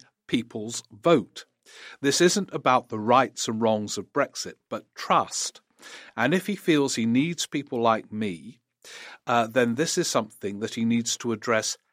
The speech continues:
head on at some point before the campaign." There are issues. Uh, you know, Keir Starmer's gonna be asked constantly about his pledges made in the leadership contest, nearly all of which he has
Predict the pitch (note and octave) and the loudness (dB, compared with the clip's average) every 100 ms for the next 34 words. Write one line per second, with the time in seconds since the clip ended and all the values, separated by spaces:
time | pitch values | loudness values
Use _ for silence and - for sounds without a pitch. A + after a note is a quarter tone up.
0 | _ - - F3 C#3+ C3 F2+ - _ - | _ -8 2 2 4 2 2 -4 _ -8
1 | A2 - C3+ C3 - G#2+ F#2+ F#2+ - _ | -8 0 0 0 -2 -6 -6 -10 -20 _
2 | _ - A2 - A#2+ G#2+ G#2 - A2 G2 | _ -10 -6 0 2 2 -2 -10 -6 -6
3 | F#2+ - D3 A2+ E2+ - _ - C#3 F#3 | -8 -8 -4 -2 -4 -16 _ -2 4 6
4 | A3+ F#3+ - - C3 - G2 - - - | 8 6 2 -6 -4 -2 -4 -4 -10 -10
5 | - A2+ A2 B2+ B2 A#2 D#3+ - C3+ - | -4 -2 0 0 -2 0 -2 0 -2 -2
6 | C3 B2+ B2+ A#2 - - F3 - - - | -2 2 2 2 -4 -6 -4 -4 -8 -10
7 | F#2+ F2 - G#2+ G2 A2 - - B2+ A2 | -14 -12 -4 -4 -4 -8 -10 -4 -4 -4
8 | G2 - G#2 G2 G2 F#2 G2+ A2+ G#2 - | -10 -6 -4 -4 -6 -8 -6 -6 -4 -8
9 | - - G2 G2 G#2 A2+ - - B2+ C3 | -8 -12 -14 -10 -10 -8 -10 -10 -4 2
10 | C3 B2 C#3 D#3 D3+ A2 G#2 - - - | 4 4 4 6 4 2 -8 -16 -12 -8
11 | G#2 F#2+ G#2+ F#2+ G2 - | -8 -6 -6 -8 -8 -14